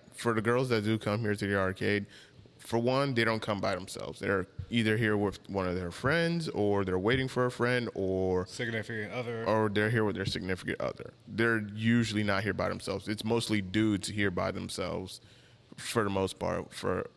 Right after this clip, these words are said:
Speaker 1: for, for women, they're usually with someone or they're waiting for someone. So that's that. So they're not here to looking to hook up with anybody. So just keep that in mind. Same thing goes with cons as well. You do have some female cosplayers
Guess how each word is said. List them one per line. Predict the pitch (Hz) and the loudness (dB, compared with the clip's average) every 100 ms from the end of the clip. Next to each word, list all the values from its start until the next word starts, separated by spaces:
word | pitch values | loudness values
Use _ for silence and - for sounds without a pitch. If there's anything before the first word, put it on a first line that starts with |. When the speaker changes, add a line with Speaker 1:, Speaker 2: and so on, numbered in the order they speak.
| - | -20
Speaker 1:
for, | - - - 87 | -16 -8 -4 -4
for | - 92 | -4 -2
women, | 101 139 143 139 135 104 | 0 2 2 0 -4 -2
they're | 101 101 98 | 0 2 0
usually | 98 98 113 107 107 104 | 0 0 2 2 0 -2
with | 92 107 113 | 0 0 0
someone | - 110 110 113 | 0 0 0 0
or | 95 | -2
they're | 90 92 | -2 -2
waiting | 90 95 95 95 92 - | 0 0 0 -4 -8 -16
for | - - 104 95 | -16 -2 0 0
someone. | - 67 52 52 - - - - | -4 -8 -8 -10 -12 -16 -20 -18
So | - 92 95 85 73 | -6 -2 -2 -4 0
that's | 107 107 - | 0 0 0
that. | 98 90 - | 0 0 -4
So | - 92 | -2 0
they're | 95 107 | 2 2
not | 113 107 | 2 2
here | 101 107 101 | 2 2 2
to | 101 101 95 - - - - | 0 -2 -2 -8 -20 -20 -4
looking | 104 101 104 | -2 0 0
to | 101 98 | 2 0
hook | 110 - | 0 0
up | 98 - | -2 -2
with | 92 - | -8 -2
anybody. | 104 101 90 82 78 82 - - - - | 0 0 0 -4 -4 -8 -12 -20 -20 -20
So | - 90 92 90 90 87 92 | -6 -2 2 2 2 -2 -6
just | - 107 147 - - - - 92 - | 0 0 0 -6 -10 -12 -14 -14 -4
keep | - 185 - | 0 2 2
that | 139 | 0
in | 98 101 | 0 -2
mind. | 95 101 101 123 135 - | -2 0 2 2 0 -4
Same | - 151 156 | -2 0 0
thing | 156 160 | 0 2
goes | 139 135 123 | 2 2 0
with | 98 | -4
cons | - 113 117 110 | 0 2 2 0
as | 95 | 0
well. | 98 107 | 2 2
You | 110 107 123 | 0 2 2
do | 117 131 | 4 2
have | 147 131 127 | 2 0 0
some | 120 | -2
female | 113 110 107 | -2 -2 -2
cosplayers | 104 104 104 - 110 107 | 0 0 0 2 2 2